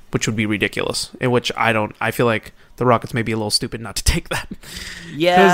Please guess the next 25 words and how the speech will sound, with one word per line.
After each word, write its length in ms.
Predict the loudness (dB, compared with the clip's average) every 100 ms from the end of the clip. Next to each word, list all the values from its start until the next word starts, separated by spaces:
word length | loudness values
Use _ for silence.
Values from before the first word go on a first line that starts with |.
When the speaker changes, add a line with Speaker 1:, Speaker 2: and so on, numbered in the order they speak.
| 4 -2 -10
Speaker 1:
'Cause 20 |
Speaker 2:
I 80 | -10
mean, 260 | -8 -6 -6
you 120 | -6
know, 80 | 0
Speaker 1:
it's 100 | 4
Charlotte. 600 | 8 10 10 10 6 2
Speaker 2:
I 80 | 0
just 220 | 0 -4
think 180 | -6 -4
that 400 | 2 4 4 2
Speaker 1:
<laughs> 0 |
Take 140 | 2 4
a 60 |
future 260 | 4 4 4
first. 340 | 2 0 -2
Speaker 2:
I 100 | -4 -2
think 260 | -2 -2
that 160 | 2 2
it 140 | 0
benefits 420 | -2 -4 -4 -6 -8
both 280 | -10 -10
parties. 460 | -4 0 2 2 0
Speaker 1:
Yeah, 120 |
yeah. 60 | -8